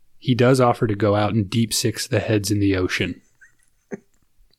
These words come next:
Tim's kinda starting his own investigation now.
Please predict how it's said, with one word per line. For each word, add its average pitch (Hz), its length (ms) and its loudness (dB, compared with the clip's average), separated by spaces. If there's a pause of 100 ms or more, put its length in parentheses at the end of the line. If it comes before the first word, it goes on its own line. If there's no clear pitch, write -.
(960)
Tim's 202 400 2
kinda 123 220 2
starting 110 340 0
his 92 140 -2
own 110 280 -2
investigation 92 880 -4
now. 98 340 -2